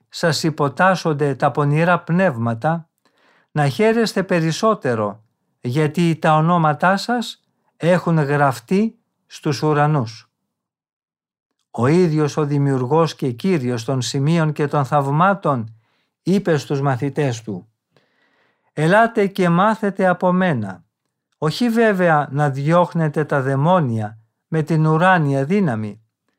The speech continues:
ούτε να θεραπεύετε λεπρούς, ούτε να χαρίζετε το φως στους τυφλούς, ούτε να ανασταίνετε νεκρούς, αλλά ότι είμαι πράος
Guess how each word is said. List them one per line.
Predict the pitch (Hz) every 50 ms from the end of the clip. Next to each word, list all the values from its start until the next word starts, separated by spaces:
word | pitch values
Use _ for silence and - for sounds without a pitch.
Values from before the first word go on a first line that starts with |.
| _ _ _ _ _ _ _ -
ούτε | - 131 151 180 180 208 220 220
να | 226 226
θεραπεύετε | 202 - 220 220 214 208 202 - - 196 196 185 185 185 180 - 180 165
λεπρούς, | 160 156 147 151 - 175 185 196 170 127 110 113 - - _ _ _ _ _ _ _ _ _ _ _ _ _ -
ούτε | - 151 180 208 202 - 233 226
να | 233 233 208
χαρίζετε | - 214 214 208 214 214 202 190 202 196 190 - 180
το | 165 - 175 160
φως | - - - 185 185 190 185 151 120 - - -
στους | - - 147 135 113 -
τυφλούς, | - 147 127 - 175 196 220 208 170 123 113 - - _ _ _ _ _ _ _ _ _ -
ούτε | - 160 185 202 196 196 190 180
να | 180 180 170
ανασταίνετε | 170 170 165 156 131 - - 180 180 175 170 160 - 170 151
νεκρούς, | 151 147 143 139 143 - 220 220 180 135 107 110 - _ _ _ _ _ _ _ _
αλλά | - 165 175 175 175 175 170 165 151 147 - _ _ _ _ _ _ _ _ _
ότι | _ - 139 151 147 147 - 156 143 139 131 127 - _ _
είμαι | - 147 165 160 160 147 131
πράος | 113 - 151 139 147 151 156 165 190 - 262 247 - - _